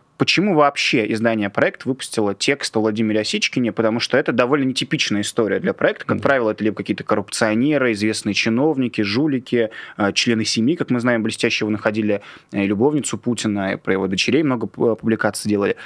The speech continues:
Speaker 1: Почему героем стал в этот раз Владимир Осечкин?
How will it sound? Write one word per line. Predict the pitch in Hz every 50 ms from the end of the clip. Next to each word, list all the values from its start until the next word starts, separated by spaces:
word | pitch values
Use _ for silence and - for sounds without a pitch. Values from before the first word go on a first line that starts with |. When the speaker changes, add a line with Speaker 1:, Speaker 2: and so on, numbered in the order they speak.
| - -
Speaker 1:
Почему | - - - - 127 135 170 196 185 147 120
героем | 101 107 120 123 151 196 175 127
стал | - - - 127 131 127
в | 110 113
этот | - - - -
раз | - 113 120 - - -
Владимир | 104 101 101 120 113 107 107
Осечкин? | - - - - - - -